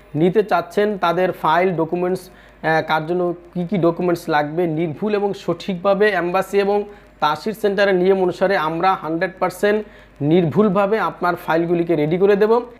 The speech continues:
খুবই অল্প সময়ে এবং স্বল্প খরচে। ইনশাআল্লাহ আমরা এই ব্যাপারে আপনাদেরকে সহযোগিতা করতে পারবো। যাদের প্রয়োজন আমাদের সাথে নক করবেন এবং আমাদেরকে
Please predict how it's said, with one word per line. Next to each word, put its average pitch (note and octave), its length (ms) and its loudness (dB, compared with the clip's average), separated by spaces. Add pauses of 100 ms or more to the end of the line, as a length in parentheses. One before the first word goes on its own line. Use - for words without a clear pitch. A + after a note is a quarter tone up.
(100)
খুবই F3+ 200 0
অল্প F#3+ 280 0
সময়ে G#3+ 340 -2
এবং G3+ 200 0
স্বল্প F#3 360 -4
খরচে। F#3+ 460 -2 (420)
ইনশাআল্লাহ G3+ 520 2
আমরা F#3+ 380 -2
এই F#3+ 240 0
ব্যাপারে F#3+ 380 0
আপনাদেরকে E3+ 500 -2
সহযোগিতা E3 520 -2
করতে F3+ 240 -4
পারবো। F#3+ 300 -2
যাদের E3+ 260 2
প্রয়োজন G3+ 520 2 (320)
আমাদের E3+ 260 0
সাথে F3 280 0
নক D#3 280 2
করবেন F#3 280 0
এবং F3 240 -2
আমাদেরকে F3+ 640 0